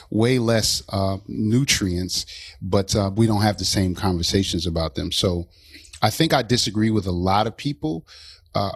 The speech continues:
on the health of black food or it being unhealthy, soul food, because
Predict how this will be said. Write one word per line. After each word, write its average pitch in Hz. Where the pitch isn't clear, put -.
on 104
the 98
health 110
of 110
black 120
food 135
or 90
it 107
being 110
unhealthy, 113
soul 117
food, 127
because 107